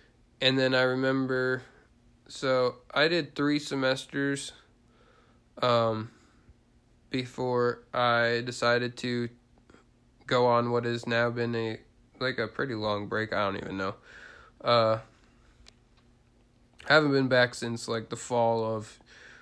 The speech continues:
two thousand fifteen or something like that, two thousand sixteen. Um, but yeah, uh,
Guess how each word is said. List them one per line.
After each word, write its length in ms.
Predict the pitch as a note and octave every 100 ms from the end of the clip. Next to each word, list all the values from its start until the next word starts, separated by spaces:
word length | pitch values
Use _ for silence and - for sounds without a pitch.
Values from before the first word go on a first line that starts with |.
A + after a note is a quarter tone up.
| - -
two 180 | B2
thousand 800 | A#2+ A2+ A2 A2 G#2+ A2 A2 G#2+
fifteen 640 | G#2+ G#2+ G#2+ - G#2+ G#2+ G#2
or 80 |
something 360 | G#2 G#2+ G#2+ G#2+
like 200 | G#2+ G#2
that, 180 | G#2 G#2
two 140 | A2+
thousand 320 | G#2+ G#2+ G#2+
sixteen. 580 | G#2 G#2+ G#2 - G#2+ A2 - - - - - -
Um, 460 | B2+ B2+ A#2 A2+ A#2 - E3 - - - - _ - _ _ _ _ _ _ _ _ _ _ -
but 140 | C#3 C#3
yeah, 300 | D3 C3 A#2 - - - _ -
uh, 380 | B2+ A#2+ A2+